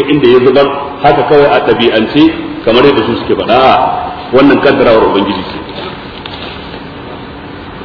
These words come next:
Takarda ta ƙarshe mai wannan takarda ga alama ta ce duk tafsirin da aka yi na bana babu abin da muka amfana a cikinsa domin nefa sun hana mu sallar tarki.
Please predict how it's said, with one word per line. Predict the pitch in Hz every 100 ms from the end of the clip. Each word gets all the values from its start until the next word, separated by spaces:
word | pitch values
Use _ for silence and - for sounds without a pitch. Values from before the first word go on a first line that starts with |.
| - - - - - - -
Takarda | 165 170 147 156
ta | 165
ƙarshe | 160 135 151
mai | 143
wannan | 143 131
takarda | 147 147 131 139 139 139 - - - -
ga | 107
alama | 131 - -
ta | 147 139
ce | 147 131
duk | 151 143
tafsirin | - - 151 151 131
da | 127
aka | 151 151
yi |
na | 139
bana | 143 143 143
babu | 147 151 -
abin | 143 147
da |
muka | 139 147
amfana | 123 110 127 127
a | 107
cikinsa | 107 120 110 107
domin | 104 117 139 143
nefa | 156 139 123
sun | 131
hana | 139 123
mu | 117 120
sallar | 127 120 113
tarki. | 107 -